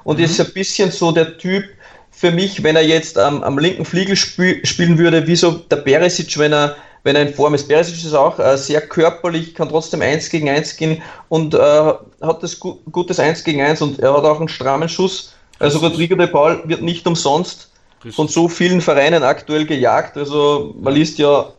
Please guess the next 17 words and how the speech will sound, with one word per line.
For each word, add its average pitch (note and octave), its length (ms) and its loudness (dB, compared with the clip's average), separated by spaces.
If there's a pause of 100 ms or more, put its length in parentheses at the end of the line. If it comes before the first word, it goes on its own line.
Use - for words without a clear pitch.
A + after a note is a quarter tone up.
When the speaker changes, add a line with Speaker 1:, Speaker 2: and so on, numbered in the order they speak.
Speaker 1:
Namen C#3+ 460 0
über D#3+ 200 0
Namen, C3+ 460 0
jeder D3 260 2
will D#3+ 120 -2
ihn D3+ 120 -2
haben. E3 400 0 (300)
Ähm, C#3+ 460 2
Udine D3+ 640 2
reibt B2+ 260 0
sich - 160 -4
die D#3 100 2
Hände D3+ 300 4
und, D#3 200 2
äh, - 340 -4 (160)
mit C#3+ 180 -6
jedem D3+ 500 0